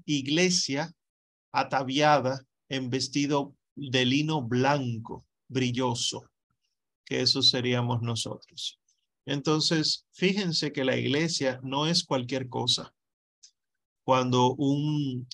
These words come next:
eh, cristiano no católico nos ataca con respecto de qué es la iglesia y la irrespetan de cierta manera, nosotros tenemos que tener claro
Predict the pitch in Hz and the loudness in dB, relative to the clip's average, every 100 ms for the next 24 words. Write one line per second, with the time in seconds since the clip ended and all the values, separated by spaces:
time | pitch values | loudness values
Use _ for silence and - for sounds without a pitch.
0 | _ 143 131 120 113 135 135 147 143 143 | _ -4 -2 -2 -2 -4 -2 0 0 0
1 | 139 139 147 160 156 139 127 117 120 135 | -2 -2 -2 0 0 0 -4 -6 -4 -4
2 | 135 156 143 131 123 123 123 120 143 139 | 0 2 2 0 -2 -4 -2 -4 0 0
3 | 139 131 120 110 - - - _ _ _ | 0 0 0 -2 -10 -18 -20 _ _ _
4 | - 156 151 151 - 151 139 131 131 151 | 2 6 6 4 2 2 2 2 2 2
5 | 139 - 127 123 - - _ 151 139 139 | 0 -2 -4 -8 -12 -20 _ 0 4 2
6 | 139 135 131 127 131 - 151 160 160 139 | 2 2 2 0 -2 -4 0 -2 2 0
7 | 127 127 143 143 151 156 165 180 165 151 | 0 -2 0 -2 0 0 2 2 2 0
8 | 170 143 135 143 139 151 151 135 131 135 | -4 -8 -8 -6 -4 -4 -2 -2 -2 -4
9 | 165 147 147 151 151 131 151 | -4 -2 -2 2 4 4 2